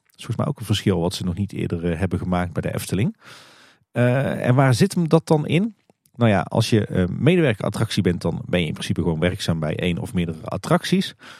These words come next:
En ben je dan operator, dan, eh, ben je naast gewoon, eh, het feit dat je werkzaam bent bij die attractie ook verantwoordelijk voor het opstarten en afsluiten. Eh, en voor het bedienen van de attractie.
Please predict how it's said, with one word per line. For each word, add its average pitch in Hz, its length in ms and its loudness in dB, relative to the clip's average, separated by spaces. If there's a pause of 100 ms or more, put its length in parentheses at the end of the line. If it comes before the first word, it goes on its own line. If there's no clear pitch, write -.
(140)
En - 80 -4
ben 98 80 6
je 101 60 4
dan 90 220 0
operator, 170 640 2
dan, 110 300 0
eh, 98 160 0
ben 98 120 2
je 92 100 2
naast 95 340 0
gewoon, 80 300 -4
eh, 76 120 -8
het 52 300 -12
feit 139 200 0
dat 160 100 -6
je 78 80 -8
werkzaam 92 360 -2
bent 90 140 0
bij 82 120 0
die 87 180 -6
attractie - 480 -6
ook 113 120 0
verantwoordelijk 98 500 -2
voor 95 140 -4
het 98 120 -2
opstarten - 520 -2
en 85 60 -6
afsluiten. 190 680 2 (580)
Eh, 110 380 2
en 147 100 6
voor 123 100 4
het 117 100 2
bedienen 123 380 2
van 98 140 2
de 85 60 2
attractie. - 560 -2